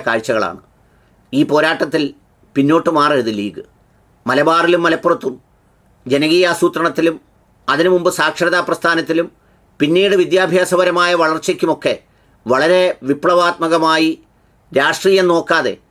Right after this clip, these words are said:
വളരെ ഡെഡിക്കേറ്റഡായി വർക്ക് ചെയ്ത അതേ താല്പര്യം അവിടുത്തെ എല്ലാ രാഷ്ട്രീയ പാർട്ടിക്കാരെയും അതിൻ്റെ യുവജന സംഘടനകളെയും ഒക്കെ ഏകോപിപ്പിച്ചുകൊണ്ട് അവിടെ നിന്ന് തന്നെ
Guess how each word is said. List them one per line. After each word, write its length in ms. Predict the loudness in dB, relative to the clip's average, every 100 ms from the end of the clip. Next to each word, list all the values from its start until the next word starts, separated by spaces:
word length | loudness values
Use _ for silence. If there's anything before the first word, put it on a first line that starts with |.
| _ _ _
വളരെ 260 | -2 0 2 0
ഡെഡിക്കേറ്റഡായി 640 | 0 0 -2 0 0 2
വർക്ക് 320 | 0 -2 0
ചെയ്ത 180 | 0 2 0
അതേ 160 | 0 0 0
താല്പര്യം 460 | 0 0 -2 -2 -6 _ _ _ _ _ -6
അവിടുത്തെ 420 | -2 -2 0 -2 -2 -4 0
എല്ലാ 160 | 2 2 2
രാഷ്ട്രീയ 320 | 0 2 0
പാർട്ടിക്കാരെയും 720 | 2 -2 -2 -2 0 0 -2 -4 _ _ _ 0
അതിൻ്റെ 280 | 0 2 2
യുവജന 260 | 4 2 0
സംഘടനകളെയും 720 | 0 0 2 2 2 2 0
ഒക്കെ 180 | 0 2 2
ഏകോപിപ്പിച്ചുകൊണ്ട് 680 | 4 2 2 -2 -2 -4 -2 -6 _ _ _ _ _ _ -4
അവിടെ 240 | 0 2 2
നിന്ന് 180 | 2 2
തന്നെ 180 | 0